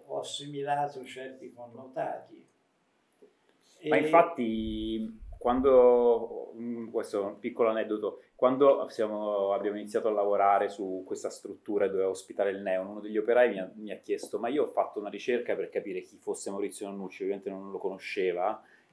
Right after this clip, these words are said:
Speaker 2: e mi ha detto: "Mi è uscita, eh, musico-, no, eh, musicista, perdonami",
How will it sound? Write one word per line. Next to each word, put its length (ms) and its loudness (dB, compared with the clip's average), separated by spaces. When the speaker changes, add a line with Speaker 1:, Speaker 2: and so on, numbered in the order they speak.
Speaker 2:
e 260 0
mi 60 -4
ha 40 -8
detto: 380 2
"Mi 120 2
è 20 2
uscita, 1500 8
eh, 40 -6
musico-, 560 0
no, 220 8
eh, 680 4
musicista, 680 -6
perdonami", 640 -2